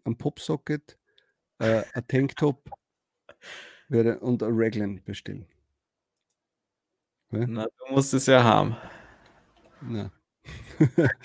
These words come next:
Speaker 1: Das kann man ja wieder von der Steuer absetzen, musst du wissen.
Speaker 2: Äh.
Speaker 1: Okay. Na gut, ähm, ich würd sagen, wir haben die Themen alle durch. Ähm, fünfunddreißig Minuten haben wir auch schon wieder. Also,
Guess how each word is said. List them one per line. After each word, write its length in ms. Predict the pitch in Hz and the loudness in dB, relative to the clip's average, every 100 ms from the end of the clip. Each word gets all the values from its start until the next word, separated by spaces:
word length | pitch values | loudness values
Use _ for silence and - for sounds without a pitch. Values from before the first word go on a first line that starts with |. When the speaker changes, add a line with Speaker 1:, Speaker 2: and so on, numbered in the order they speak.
| - - 135 | -14 2 4
Speaker 1:
Das 120 | 120 127 | 4 6
kann 180 | 131 | 6
man 120 | 104 110 | 6 4
ja 140 | 120 | 6
wieder 180 | 131 127 | 6 6
von 180 | 127 120 | 4 2
der 80 | 120 | 2
Steuer 280 | - 117 | 2 2
absetzen, 520 | 110 - 110 - - 110 | 2 0 -4 -4 0 2
musst 180 | 110 135 | 2 -2
du 240 | 123 120 | -4 -4
wissen. 340 | 113 - - - _ - - 117 | -4 -6 -18 -20 _ -20 -8 0
Speaker 2:
Äh. 380 | 117 117 117 107 _ _ _ _ _ | 2 2 0 -4 _ _ _ _ _
Speaker 1:
Okay. 280 | - 107 - _ _ | -2 -2 -2 _ _
Na 280 | 147 127 160 | -2 6 6
gut, 380 | 220 214 - 127 | 8 6 4 -8
ähm, 800 | - 127 131 127 127 123 113 95 107 | 4 8 10 10 8 6 2 -4 -8
ich 120 | 123 | -4
würd 140 | 135 - | -4 0
sagen, 320 | 113 143 185 | 0 2 0
wir 100 | 147 | 0
haben 140 | 131 | 0
die 100 | 131 | -2
Themen 320 | 123 123 120 | -2 2 2
alle 240 | 117 107 104 | 2 2 2
durch. 320 | - 151 214 - | 2 0 0 -10
Ähm, 1000 | 151 120 120 117 110 107 - 107 110 110 | -4 -2 0 -2 -4 -8 -16 -20 -20 -20
fünfunddreißig 640 | - 143 147 135 120 - 120 | -4 -2 0 0 -2 -2 2
Minuten 340 | 117 120 123 | 2 2 0
haben 120 | 110 | 0
wir 120 | 107 | 0
auch 140 | 98 120 | -4 -6
schon 240 | - 165 160 | -2 0 2
wieder. 260 | 160 151 _ - - - _ | 2 2 _ -20 -20 -20 _
Also, 480 | 131 120 - 127 127 | -2 0 4 2 2